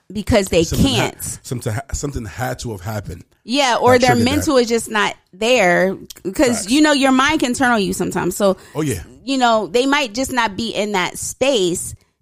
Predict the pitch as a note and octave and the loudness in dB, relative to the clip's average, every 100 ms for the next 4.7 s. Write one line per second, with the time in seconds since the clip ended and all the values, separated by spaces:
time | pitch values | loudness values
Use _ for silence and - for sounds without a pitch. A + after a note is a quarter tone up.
0 | - C#4 G#4 G4 F#4+ D4+ D4 - C4 G#3 | -4 0 2 4 2 2 -2 2 2 4
1 | A3 A3+ G#3+ G3 G3+ B3+ A#3+ - F#3+ F3+ | 2 2 0 -2 0 0 0 -2 -6 -2
2 | G#3 C4 B3+ A#3 A#3+ G#3 G3 C#3+ G3 F#3+ | -2 0 0 0 0 -2 -2 0 0 0
3 | G3+ D3+ F#3+ G#3 A#3+ A#3 C#3+ G#3 G#3 G3 | -2 0 0 0 0 0 0 -2 0 0
4 | F#3+ G3 F#3+ G3 F#3 F3+ E3 | -2 -6 -8 -6 -4 -6 -8